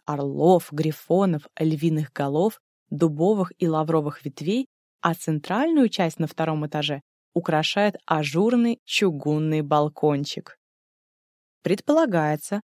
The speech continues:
что архитектором этого торжественного дома был сам Матвей Казаков. После революции до тысяча девятьсот двадцать четвертого года в особняке проживал Сергей Есенин со своей американской женой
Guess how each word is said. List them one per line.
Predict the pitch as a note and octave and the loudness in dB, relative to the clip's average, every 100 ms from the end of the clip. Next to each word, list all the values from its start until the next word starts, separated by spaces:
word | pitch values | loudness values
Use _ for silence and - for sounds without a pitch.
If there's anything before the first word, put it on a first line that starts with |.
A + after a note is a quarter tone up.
| _ - | _ -18
что | - - | -6 -4
архитектором | - F3+ - F3+ - D3+ D3+ D3 - | -2 -2 -2 -2 -2 -2 -2 -4 -2
этого | E3 D#3 | -2 -2
торжественного | D3+ E3 D#3+ D#3+ D3+ - C#3+ C#3+ | -2 -2 0 -2 -4 -6 -6 -2
дома | C#3 F3+ B3+ C4 - | 2 4 4 0 -4
был | C#3+ D#3+ C#3+ | 0 2 2
сам | - - F3 G#3+ A3 | -2 -2 0 0 -2
Матвей | - D#3 D#3+ - C#3+ D3 | -2 0 0 -4 -2 -2
Казаков. | D3 D3+ D3 D3 D#3 C#3 - _ _ _ _ _ _ | 0 -4 -4 -2 0 0 -2 _ _ _ _ _ _
После | - E3 - D#3 | 0 0 2 -2
революции | D3+ D3+ D#3+ C4 - E3 - | 0 0 0 -2 -2 -4 -4
до | D#3 D3+ | -4 -2
тысяча | - A3 - D3+ | -2 -4 -4 -6
девятьсот | D3+ D3 D#3 C#3+ | -6 -4 -4 -4
двадцать | D3+ D3+ D3 | -2 -2 -2
четвертого | - - D3+ C#3+ C#3 C#3 | -10 -8 -6 -6 -4 -2
года | D#3+ B3 C#4+ - _ - | 2 2 0 -4 _ -2
в | F#3 | 0
особняке | - F3 E3 D#3+ - B3 | 2 0 0 -2 2 0
проживал | C#4 C4 A#3 A3+ G#3+ G#3+ | 4 4 4 2 2 2
Сергей | - E3 D#3 D#3+ | -2 -4 0 0
Есенин | D3 D3 C#3+ - F#3+ B3 B3 - _ _ | 0 -4 -8 -2 2 2 2 -2 _ _
со | - D#3+ | -8 -8
своей | - D#3+ E3 - | -2 2 2 2
американской | E3+ D#3+ D3+ D3 D3 C#3+ - - | 0 0 -2 -4 -6 -8 -10 -12
женой | D3 C#3+ D#3+ G#3+ | -8 -4 -4 -4